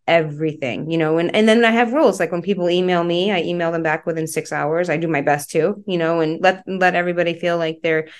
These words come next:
'cause, 'cause if somebody wants to take the time to ask me or talk to me, I, I love that, you know, and, um, oftentimes it's people that follow me. And, um, yesterday, somebody, I cried because somebody on fr-,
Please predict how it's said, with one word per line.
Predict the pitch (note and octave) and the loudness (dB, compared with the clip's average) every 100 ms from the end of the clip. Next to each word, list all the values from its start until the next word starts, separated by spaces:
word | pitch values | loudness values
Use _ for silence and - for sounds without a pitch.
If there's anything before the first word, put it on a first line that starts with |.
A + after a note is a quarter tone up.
| - - | -20 -2
'cause, | G3 F#3+ - | -2 -2 -6
'cause | - G3+ F#3+ | -4 -2 -2
if | F#3+ | -2
somebody | A3 A#3+ B3 | 0 4 4
wants | G#3 G3+ G3 G3 _ _ _ | 4 2 0 -4 _ _ _
to | - | -8
take | F#3 F#3+ | -2 -2
the | G3 | -2
time | G3 F#3+ | 0 0
to | F3+ | 0
ask | D#3+ G#3+ D4+ | 0 0 -2
me | - F3 | -4 -2
or | E3 | -2
talk | E3 A3+ B3+ | -2 -2 -2
to | G3+ | -2
me, | E3 | 0
I, | E3 - | 0 -2
I | F#3 | 0
love | A3 G#3+ | 2 2
that, | D#3 C#3 C#3+ | 0 -4 -4
you | E3 | -2
know, | D#3+ E3 | -2 0
and, | D#3 D3+ D3+ _ _ _ | -2 -4 -8 _ _ _
um, | D#3 D#3 C#3+ | -6 -4 -2
oftentimes | D#3 D#3+ E3 E3 D#3+ | -4 -6 -8 -6 -6
it's | D#3 | -8
people | - E3 D#3 | -10 -6 -4
that | D3 | -2
follow | D#3 D#3+ D#3+ | -2 -2 -2
me. | D#3+ D#3+ D#3 | -2 -2 -2
And, | C#3 C#3+ - _ _ - | -4 -6 -10 _ _ -2
um, | E3 D3+ D#3 E3+ | 0 0 0 2
yesterday, | F3+ F3+ G3 F#3+ | 2 2 0 0
somebody, | G3 F3 E3+ D#3+ | 2 2 2 2
I | - | 2
cried | E3+ A3 A#3+ C#3+ D#3 | 0 2 4 2 -2
because | E3 E3 | -2 -2
somebody | F3+ F3+ E3+ | 0 0 2
on | D3+ E3 | 0 -2
fr-, | D#3 - | -2 -4